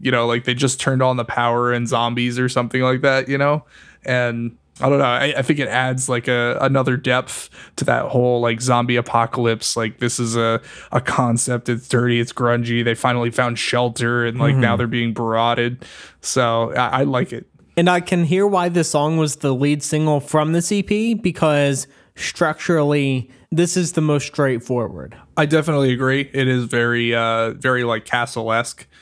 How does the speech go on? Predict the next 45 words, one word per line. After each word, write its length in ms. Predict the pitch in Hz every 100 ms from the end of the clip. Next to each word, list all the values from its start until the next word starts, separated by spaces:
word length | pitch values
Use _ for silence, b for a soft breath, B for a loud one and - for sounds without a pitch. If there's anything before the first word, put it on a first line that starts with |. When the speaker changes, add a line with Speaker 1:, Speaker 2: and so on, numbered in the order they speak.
| B B B
Speaker 1:
and 540 | 120 117 110 110 110 117 -
very, 420 | 127 120 113 113
uh, 340 | 110 110 110 107 -
I 80 | 127
don't 80 |
know, 120 | 113 110
I 80 | 135
guess 120 | 156
symmetrical 800 | - 139 117 117 127 143 143 - _ _ _
is 40 |
Speaker 2:
Right. 260 | 156 147 120
Speaker 1:
a 20 |
good 120 | 143
word 200 | 143 147
for 160 | 143 151
it. 40 | - B -
Speaker 2:
And 380 | 151 160 156 151
instrumentally, 960 | 151 185 196 214 185 202 196 196 196 175
this 240 | 147 165
song 240 | 196 208
is 120 | 190 160
not 240 | 165 170
really 300 | 170 175 160
intricate 680 | - 175 - 156 - 147 80
whatsoever, 880 | 123 139 151 139 143 170 151 127 120 B B -
but 340 | 143 156 151
they 120 | 151 156
use 320 | 170 208 214
the 100 | 220
rhythm 400 | 180 180 170 170
between 400 | 156 - 165 156
guitar 340 | 143 - 156
and 140 | 151 143
drums 560 | 127 131 147 160 - b b b -
that, 320 | 147 143 127
once 240 | 135 143
again, 380 | 151 147 151 139
it 120 | 127
gives 280 | 143 151 139
it 160 | 151 135
that 240 | 143 139
groove 380 | 131 151 156 139
throughout 340 | - 151 139
the 100 | 135
song. 540 | 131 165 151 131 120